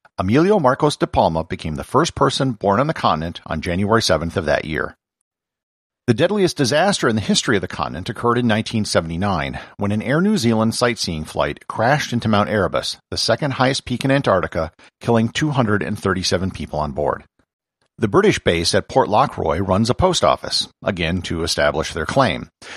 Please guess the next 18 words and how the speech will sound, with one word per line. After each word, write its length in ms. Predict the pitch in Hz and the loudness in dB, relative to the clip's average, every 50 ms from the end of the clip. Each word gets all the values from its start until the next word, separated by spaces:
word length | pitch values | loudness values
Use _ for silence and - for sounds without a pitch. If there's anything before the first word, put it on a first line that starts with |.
| - - - - | -18 -14 0 0
which 180 | 170 - - | 2 2 2
claims 260 | - 262 277 269 - - | 0 -2 -2 -2 -2 -2
to 80 | 160 | -2
be 120 | 123 120 117 | 0 0 0
the 100 | 113 117 | 0 -2
southernmost 540 | - - 113 123 127 120 104 101 113 - - | 0 0 0 2 2 2 2 2 0 0 -2
post 260 | - 104 98 - - | -2 -2 -2 0 2
office 340 | 80 76 - - - - - | 2 2 2 0 -6 -6 -6
in 60 | 78 | -6
the 80 | 80 | -4
world, 380 | 98 135 139 95 71 53 50 - - _ _ _ - | 0 2 2 2 2 0 -4 -10 -20 _ _ _ -10
and 180 | - 90 87 87 | -6 -4 -2 -2
I 60 | 85 | 0
mention 400 | 92 104 139 180 - - 107 85 | 2 2 2 2 2 0 -2 -2
this 240 | 78 78 80 - - | -2 -4 -4 -6 -10
just 240 | - 113 113 - - | -8 -2 -2 -2 -2
because 400 | 117 - - 98 92 92 90 95 | -2 -2 0 0 0 0 0 0
I've 220 | - 95 101 | 0 0 -2